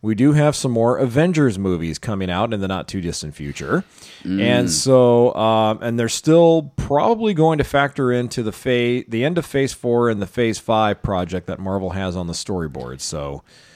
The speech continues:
Speaker 2: Here, here's,
Speaker 1: Um,
Speaker 2: here's the other thing, too. I
Speaker 1: yeah.
Speaker 2: hear, so it's a good movie.
Speaker 1: Yes.
Speaker 2: Um, I hear that the box office isn't doing too well for this, though.
Speaker 1: Uh, well, it
Speaker 2: What, have you heard that too, or no?
Speaker 1: I've heard just the opposite.
Speaker 2: Oh,
Speaker 1: It
Speaker 2: you've heard the box office is going good?
Speaker 1: It grossed a hundred and thirty-three million in its first week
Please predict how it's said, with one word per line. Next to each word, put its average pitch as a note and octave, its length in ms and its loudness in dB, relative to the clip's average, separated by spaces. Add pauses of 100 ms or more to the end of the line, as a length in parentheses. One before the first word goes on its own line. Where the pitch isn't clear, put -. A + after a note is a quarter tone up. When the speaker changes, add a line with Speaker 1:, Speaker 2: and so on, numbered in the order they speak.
(100)
Speaker 2:
Here, G3+ 200 6
here's, D#3+ 320 4
Speaker 1:
Um, - 40 -8
Speaker 2:
here's C#3+ 160 0
the C3 120 6
other A#2+ 120 4
thing, A2 200 0
too. F#2 180 2
I E2 60 4
Speaker 1:
yeah. F2 120 0
Speaker 2:
hear, A2 280 2
so A#2 180 4
it's A2+ 240 0
a A2 60 2
good A#2 220 2
movie. F2+ 580 4
Speaker 1:
Yes. D2+ 400 -4
Speaker 2:
Um, F2 880 0 (320)
I F#2 160 -4
hear G#2+ 300 0
that G#2 180 -2
the F2 80 -4
box E2 400 -2
office D2 300 -6
isn't C#2+ 240 -8
doing D2 260 -6
too D2 180 -8
well C2+ 260 -4
for C2 200 -12
this, A#1 300 -8
though. G1+ 300 -12 (600)
Speaker 1:
Uh, F#2+ 400 -4
well, B2 800 0
it A#2 160 2
Speaker 2:
What, G#2+ 180 4
have F#2 140 -2
you G2 120 4
heard G#2 140 2
that G2 220 0
too, G#2 200 0
or A2 80 0
no? D2 280 -6
Speaker 1:
I've C3+ 200 2
heard D3 160 0
just A#2+ 220 -4
the F#2+ 120 -4
opposite. F#2 580 -6
Speaker 2:
Oh, E2+ 80 0
Speaker 1:
It F#2 80 2
Speaker 2:
you've F#2+ 100 0
heard A2+ 100 2
the F2+ 60 0
box F2 260 0
office F2+ 140 -4
is F2 60 -6
going E2+ 180 -2
good? F2+ 320 -2
Speaker 1:
It A#2+ 120 -4
grossed C3+ 340 4
a A#2+ 40 -2
hundred C3+ 220 -2
and A#2 120 -8
thirty-three B2+ 380 -4
million G#2+ 320 -4
in D#2+ 120 -8
its D#2+ 120 -10
first F#2+ 300 -10
week D#2+ 360 -14